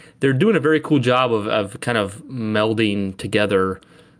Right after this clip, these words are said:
uh, the three four three art style and the Bungie style to create this really cool new style. I, I really liked it personally. We saw some cool Master Chief figures, um, a Warthog that looked really cool.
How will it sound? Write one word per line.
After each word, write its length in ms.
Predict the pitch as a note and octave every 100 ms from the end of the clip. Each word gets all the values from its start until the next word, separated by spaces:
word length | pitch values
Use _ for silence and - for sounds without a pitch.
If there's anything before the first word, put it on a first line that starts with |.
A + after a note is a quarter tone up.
| -
uh, 200 | G2 F#2
the 80 | F#2+
three 180 | - A2+
four 160 | G#2+ G#2
three 160 | A2
art 180 | G2 G2
style 260 | - G2+ F#2
and 80 | F#2
the 60 |
Bungie 280 | F#2+ G2+ G#2
style 240 | - F#2+
to 80 | F#2
create 260 | G2 G#2+ G#2
this 220 | F#2+ -
really 480 | A#2 C3+ E3+ D#3 A2
cool 300 | - B2 G#2+
new 220 | G#2 G#2+
style. 380 | G#2+ G#2 F#2 F#2
I, 100 | G2
I 200 | G2 G#2
really 220 | A2+ G2+
liked 260 | F#2+ G2 G#2
it 60 |
personally. 440 | - A2+ - G2+ G2+
We 80 | G#2+
saw 180 | B2+ A#2
some 160 | A2+
cool 400 | - B2+ A#2 G#2+
Master 380 | G#2 A2+ B2+ B2+
Chief 240 | - B2+ B2
figures, 640 | B2+ A#2 A2+ A2+ G#2+ - - - - - -
um, 640 | A#2 G2+ G2 G2 F#2+ F#2+ F#2+ _ - -
a 80 | A#2
Warthog 560 | A2 B2+ A#2+ A#2 A2+ A#2
that 80 |
looked 200 | A2+ G#2+
really 260 | A2+ A2+ G#2
cool. 440 | - G#2 G2+ G2+